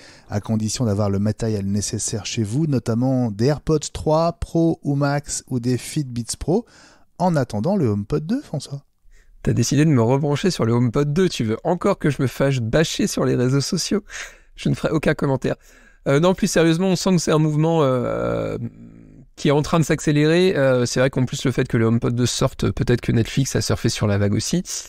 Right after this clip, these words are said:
Speaker 2: en disant, « Eh, regardez, le son spatialisé. » Euh, je suis pas spécialiste du son, euh, donc c'est toujours compliqué pour moi de juger. Euh, en plus, je n'ai ni AirPods trois, euh, ni AirPods Max.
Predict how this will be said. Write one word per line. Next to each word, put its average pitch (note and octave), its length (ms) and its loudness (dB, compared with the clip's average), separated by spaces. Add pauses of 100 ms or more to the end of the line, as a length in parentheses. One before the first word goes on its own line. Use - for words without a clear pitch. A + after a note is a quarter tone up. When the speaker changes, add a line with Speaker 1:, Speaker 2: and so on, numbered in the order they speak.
(300)
Speaker 2:
en A#2+ 120 2
disant, « A2 260 2
Eh, A#2 60 4
regardez, A#2 400 4
le A#2+ 80 4
son C3+ 160 -4
spatialisé. » G#2+ 600 0 (440)
Euh, B2+ 960 4 (400)
je C#3+ 80 -2
suis - 100 -6
pas F3+ 140 4
spécialiste E3+ 420 2
du E3 100 2
son, F3+ 460 0
euh, B2+ 140 2
donc C3 160 0
c'est C3 100 -6
toujours C#3+ 240 2
compliqué - 400 -2
pour - 160 -4
moi B2 160 2
de A#2+ 60 0
juger. C#3 600 2
Euh, A#2 460 2 (320)
en G#2 80 0
plus, C#3+ 180 0
je B2+ 120 4
n'ai A2 160 4
ni C3+ 140 4
AirPods A2 600 0
trois, A#2+ 480 -2
euh, G2 400 0 (420)
ni B2 140 4
AirPods G#2 320 2
Max. - 360 0